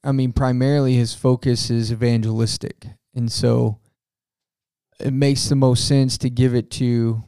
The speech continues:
honestly, give this book to somebody you're evangelizing. Or,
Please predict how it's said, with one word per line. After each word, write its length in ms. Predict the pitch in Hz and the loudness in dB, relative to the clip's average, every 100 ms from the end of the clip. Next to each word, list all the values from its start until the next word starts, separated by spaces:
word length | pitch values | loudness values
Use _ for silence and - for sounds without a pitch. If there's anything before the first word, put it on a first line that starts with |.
| - | -10
honestly, 520 | 127 139 135 - 120 | -6 -4 -4 -4 -6
give 260 | 110 127 120 | -2 -4 -2
this 180 | 120 - | -6 -4
book 280 | 127 117 - | -4 -2 -2
to 160 | 120 | -4
somebody 440 | 113 127 120 117 117 | -2 -2 -2 -2 -2
you're 220 | 113 113 | -2 -2
evangelizing. 880 | 110 117 113 110 113 113 117 - 113 - _ | -2 -2 -4 -4 -6 -6 -6 -8 -10 -14 _
Or, 420 | - 120 123 113 | -8 -6 -4 -6